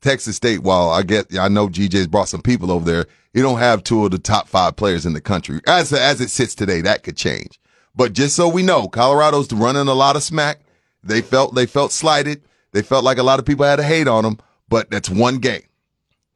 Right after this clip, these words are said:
Let's keep it in perspective. It is just one game. And they still have a long road to climb, and their defense is not too good.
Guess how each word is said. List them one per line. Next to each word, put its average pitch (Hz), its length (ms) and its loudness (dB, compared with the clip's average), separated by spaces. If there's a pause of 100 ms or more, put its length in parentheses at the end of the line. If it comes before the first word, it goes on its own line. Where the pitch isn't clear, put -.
(120)
Let's 98 180 -4
keep 139 280 0
it 156 80 0
in 151 80 -4
perspective. 135 560 -2
It 113 160 2
is 107 60 -2
just 95 220 -2
one 113 360 0
game. 110 260 -4 (580)
And 92 120 -6
they 101 80 -2
still 131 180 2
have 120 100 2
a 107 40 -4
long 120 320 2
road 123 160 4
to 120 80 0
climb, 120 360 0
and 95 160 -2
their 104 140 2
defense 113 600 -2 (420)
is 98 160 0
not 127 240 2
too 123 180 -2
good. 104 280 -2